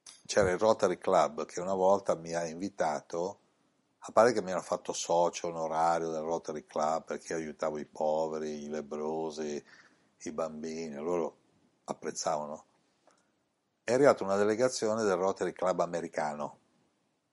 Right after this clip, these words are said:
Sono arrivati gli americani, allora hanno fatto una festa in onore di sti americani e mi hanno invitato come ospite d'onore. Allora <laughs> c'era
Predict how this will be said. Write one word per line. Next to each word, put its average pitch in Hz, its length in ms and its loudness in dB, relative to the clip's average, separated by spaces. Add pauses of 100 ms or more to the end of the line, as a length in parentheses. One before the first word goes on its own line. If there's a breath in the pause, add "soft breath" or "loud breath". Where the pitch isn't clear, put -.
(960)
Sono - 240 -8
arrivati 98 580 4
gli 73 80 -12
americani, 101 640 0
allora 90 260 2
hanno 76 120 -4
fatto - 300 -10
una 82 140 -6
festa 87 420 -2
in 78 80 -12
onore 82 300 -6
di 73 80 -8
sti - 180 -12
americani 85 760 -2 (800 soft breath)
e - 320 4 (120)
mi 117 140 -2
hanno 117 140 2
invitato 127 500 4
come 92 240 0
ospite 95 500 4
d'onore. 95 540 4 (2500 soft breath)
Allora 117 360 8
<laughs> - 880 0
c'era 98 540 4